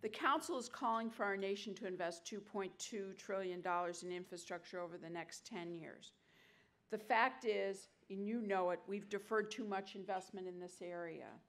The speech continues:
With interest rates so low, we should put construction crews back to work building transportation hubs and links that can move our goods and services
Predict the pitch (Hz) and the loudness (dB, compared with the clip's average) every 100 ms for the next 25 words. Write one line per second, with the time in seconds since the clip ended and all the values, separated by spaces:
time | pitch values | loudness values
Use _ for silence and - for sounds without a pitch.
0 | _ _ - - _ - 196 247 233 311 | _ _ -20 -20 _ 2 2 4 0 0
1 | - 226 214 214 240 208 196 190 185 180 | 2 4 4 2 2 4 4 4 4 2
2 | 180 - _ _ - 208 - 247 - - | -2 -14 _ _ -6 -4 -2 -4 -6 -2
3 | 208 - 226 214 202 196 208 190 208 190 | -2 -2 -6 0 0 0 -2 -4 -2 -2
4 | 190 180 170 170 180 185 185 - _ 214 | 0 2 2 2 -4 -2 -2 -6 _ 2
5 | 208 208 202 196 226 185 185 - 180 226 | 2 2 -2 -2 -2 -2 -2 -6 -6 -4
6 | 185 185 190 196 180 - 180 185 190 190 | -4 -4 -6 0 0 0 -6 -4 -2 -2
7 | 185 - 175 170 196 196 196 190 185 170 | -4 -6 -8 -6 -6 -2 0 0 -2 -2
8 | 196 190 185 165 165 - 170 165 170 - | -4 -6 -6 -10 -10 -4 -4 -4 -8 -8
9 | 170 | -8